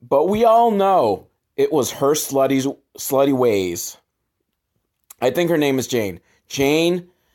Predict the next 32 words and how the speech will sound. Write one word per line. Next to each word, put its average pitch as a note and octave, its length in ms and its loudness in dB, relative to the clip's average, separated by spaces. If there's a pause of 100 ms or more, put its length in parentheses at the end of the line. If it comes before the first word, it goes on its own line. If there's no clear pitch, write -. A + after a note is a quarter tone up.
you A2+ 140 -8
s-, - 320 -10
ignorant C#3 400 -2
slut. - 460 -4 (360)
<laughs> G#3+ 580 -8 (920)
I D3 60 2
don't G3+ 200 0
know G#3 140 2
if, F#3 360 -8
now D#3 260 -2
I'm G#3+ 100 -4
wondering, F#3 500 -4 (280)
is B2 200 -8
her D3 160 -2
name C3+ 200 0
actually A#2+ 300 -2
Jane, A2+ 320 -2
or A2 180 -2
did G2+ 340 -12
my A2 140 -4
mind G#2+ 280 -4
just - 280 -12 (300)
conjure A2+ 420 -2
up G2+ 240 -4 (420)
and A2 140 -12
make A2 220 -10
the G2+ 360 -2
association A2 760 -4
that G2 260 -6 (120)
Jane G2+ 520 -6 (240)
and F#2+ 160 -12
slut G2+ 400 -4